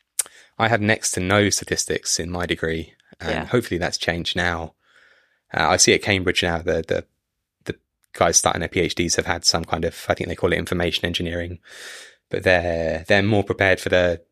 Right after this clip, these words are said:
Speaker 1: digital age than I was. <laughs>
Speaker 2: Yeah.
Speaker 1: Yeah.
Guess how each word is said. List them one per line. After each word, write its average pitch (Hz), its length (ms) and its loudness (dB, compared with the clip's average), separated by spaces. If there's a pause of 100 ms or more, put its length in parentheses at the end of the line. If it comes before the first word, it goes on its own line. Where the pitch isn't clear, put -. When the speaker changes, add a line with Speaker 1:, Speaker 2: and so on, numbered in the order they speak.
(680)
Speaker 1:
digital 98 640 2 (680)
age 101 320 2
than 110 140 2
I 104 120 4
was. 98 260 0 (100)
<laughs> - 140 4
Speaker 2:
Yeah. 254 240 6 (160)
Speaker 1:
Yeah. 240 400 4